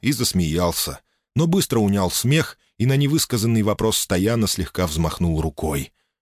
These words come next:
"Не обращай внимания. Просто вспомнил забавный случай, который связан с этим именем". Он промолчал, а я подумал, что надо быть осторожней, а иначе могут возникнуть ненужные вопросы. В самом деле, как объяснить Ворогу, что в моей реальности,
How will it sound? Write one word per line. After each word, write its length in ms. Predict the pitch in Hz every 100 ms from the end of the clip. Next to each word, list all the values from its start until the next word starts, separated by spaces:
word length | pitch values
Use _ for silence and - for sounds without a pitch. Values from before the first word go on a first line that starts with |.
| _ _
"Не 120 | - 78
обращай 480 | 76 82 - 92
внимания. 640 | 80 80 82 76 58 - - _ _ -
Просто 300 | 151 147 113
вспомнил 460 | - - 143 107 87
забавный 460 | 95 95 104 95
случай, 360 | - 139 147 131
который 320 | - - 90
связан 340 | - 101 90 82
с 80 |
этим 240 | 85 82 90
именем". 520 | - 92 76 76 67 - _ _ _ -
Он 180 | 110 131
промолчал, 680 | 107 92 87 - 156 160 113 _ -
а 80 | 113
я 100 | 147
подумал, 380 | 139 135 143 120
что 180 | - 107
надо 220 | 104 95
быть 160 | 92
осторожней, 840 | - 87 - 80 76 67 73 69 - _ -
а 120 | 80
иначе 340 | 82 92 -
могут 280 | 95 87 87
возникнуть 560 | 87 80 90 - 87 -
ненужные 540 | 90 87 87 80 90
вопросы. 640 | 95 101 - - - - - _ _
В 60 | -
самом 360 | 147 160 156 85
деле, 460 | 82 73 73 73 - -
как 240 | 135 143
объяснить 480 | 120 139 - 139 90
Ворогу, 460 | 127 156 175 95
что 200 | 82 -
в 60 | 90
моей 320 | 110 135 156
реальности, 720 | 127 160 151 98 - - -